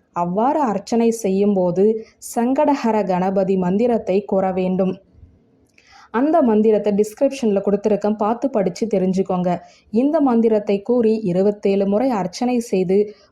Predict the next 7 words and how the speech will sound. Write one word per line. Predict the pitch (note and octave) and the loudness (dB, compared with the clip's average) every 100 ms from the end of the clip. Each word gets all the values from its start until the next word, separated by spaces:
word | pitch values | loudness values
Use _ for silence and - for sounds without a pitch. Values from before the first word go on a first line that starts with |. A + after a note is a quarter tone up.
| F#3+ | -2
தூப | A#3+ D4 C#4+ | 0 2 0
தீப | C4+ B3 G#3+ | 0 0 0
ஆராதனை | F#3 F3+ G3 G3 G3 F#3+ | -2 -2 -2 -2 -2 -2
காட்டி | G#3+ A#3 A3+ G#3 | -2 -4 -2 -2
பூஜையை | G#3+ A#3 G#3+ F#3+ G3 | 0 0 2 0 0
நிறைவு | F#3 F3+ F#3+ F#3+ | 0 0 0 -2
செய்ய | - F3+ | -2 -2